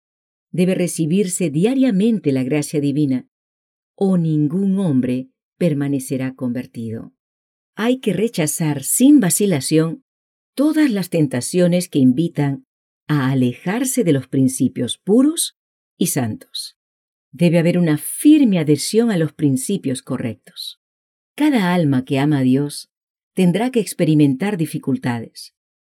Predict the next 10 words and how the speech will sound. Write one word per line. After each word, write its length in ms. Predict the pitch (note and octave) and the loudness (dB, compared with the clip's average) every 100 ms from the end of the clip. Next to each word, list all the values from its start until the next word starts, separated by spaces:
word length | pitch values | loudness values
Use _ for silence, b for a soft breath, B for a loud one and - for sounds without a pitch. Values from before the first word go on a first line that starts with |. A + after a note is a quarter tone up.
| _ _ | _ _
El 100 | F3+ | -6
Señor 540 | E3 E3+ E3+ G#3 A3+ B3+ _ _ _ _ | -2 0 2 0 -4 -10 _ _ _ _
no 200 | C#4 E4 | 0 2
realiza 560 | C#4+ G#3+ A3 B3+ G3 | 2 2 2 2 2
un 100 | F3+ | 2
milagro 640 | E3+ D3 D#3 G3+ E3 C3+ - | 2 2 2 0 0 0 -2
para 220 | E3 D#3+ | -4 -4
prevenir 480 | - D#3+ D3+ D3+ F#3+ | 0 2 2 2 2
estas 320 | D#3+ - C#3 | 0 -2 -6
pruebas, 560 | - C#3+ C3+ B2 - | -4 -2 -2 -4 -12